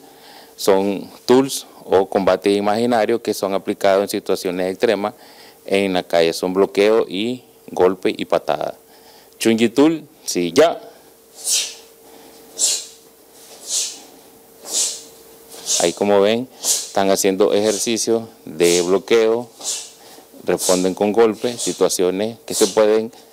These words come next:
encontrar en la calle a la hora de encontrarse, cómo bloquear, cómo atacar. Y cada, varón,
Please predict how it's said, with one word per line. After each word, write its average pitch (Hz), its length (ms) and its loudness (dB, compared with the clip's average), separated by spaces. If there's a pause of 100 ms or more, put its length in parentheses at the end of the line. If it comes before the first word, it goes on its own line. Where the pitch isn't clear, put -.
(400)
encontrar 117 800 2
en 113 100 -2
la 110 100 -2
calle 110 300 2
a - 20 -2
la 104 180 2
hora 92 220 2
de 98 100 2
encontrarse, 107 520 -2
cómo 98 320 0
bloquear, 117 520 2 (340)
cómo 90 220 2
atacar. - 540 -2 (2250)
Y 131 280 2 (100)
cada, 101 240 4
varón, 98 500 0